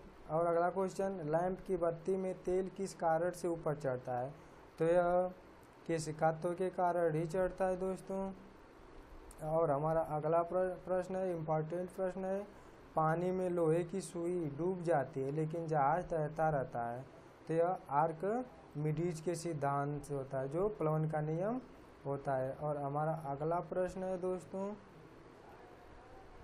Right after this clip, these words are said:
कोई भी नाव डूब जाएगी यदि वह पानी हटाते है अपने आयतन के बराबर,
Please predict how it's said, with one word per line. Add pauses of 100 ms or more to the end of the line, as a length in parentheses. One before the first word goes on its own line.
(880)
कोई
भी
नाव
डूब
जाएगी
यदि
वह
पानी
हटाते
है
अपने
आयतन
के
बराबर,